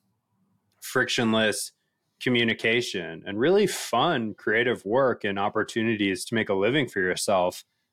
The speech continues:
um, that are, that are more rewarding,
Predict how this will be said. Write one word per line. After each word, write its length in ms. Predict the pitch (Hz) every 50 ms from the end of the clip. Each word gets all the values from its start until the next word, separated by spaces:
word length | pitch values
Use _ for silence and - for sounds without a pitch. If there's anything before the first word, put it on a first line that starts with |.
| _ _ _ _ -
um, 580 | 113 110 107 104 104 104 101 101 98 95 92 - _ _ _ _ _ _ _ _ _ _ _ _ _ _ _ _ _ _ _ _ _ _ _ _ _ _ _ _ _ _ _ _ _ _ _ _ _ _ _ -
that 140 | 131 123 127
are, 200 | 123 120 127 123
that 140 | 123 123 123
are 100 | 120 117
more 260 | 113 117 120 123 135
rewarding, 680 | 139 127 110 95 90 92 92 95 107 120 139 143 139